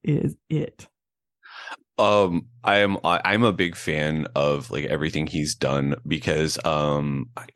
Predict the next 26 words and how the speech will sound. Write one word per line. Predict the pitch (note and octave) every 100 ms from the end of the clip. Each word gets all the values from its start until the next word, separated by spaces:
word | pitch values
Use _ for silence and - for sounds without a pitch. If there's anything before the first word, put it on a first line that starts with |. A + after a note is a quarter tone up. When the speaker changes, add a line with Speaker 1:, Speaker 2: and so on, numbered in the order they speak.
| -
Speaker 2:
I | - G#2+
can't | - F3
remember | G2+
if | E2+
we | E2+
mentioned | D#2+ D#2 C#2+
this | D2
on | D2
our | C#2+
Christmas | D2 C#2+ C2+
episode | B1+ C#2+ C#2 C2
or | C2
not, | C#2 C2+ -
um, | D2+ D2+ C#2+ C#2+ E2+
but | D#2+ -
he | - G2+
directed | F2+ F2 - D#2
Treevenge, | - F2 D#2 B2 B2 A#2+ - - - -
which | F2 E2+
is | E2 D2+ -
a | F#2
Speaker 1:
Right. | E2 - - F#2+ D#3 - - _ - A#2 A#2
Speaker 2:
superbly | A2+ G#2+ D#2+ - - - - - - A2 G#2
weird | F2 F2+ F2 E2+ D#2+ - - - - _
short | - - F#2+ D#2+ -
film, | - D#2+ D2 D2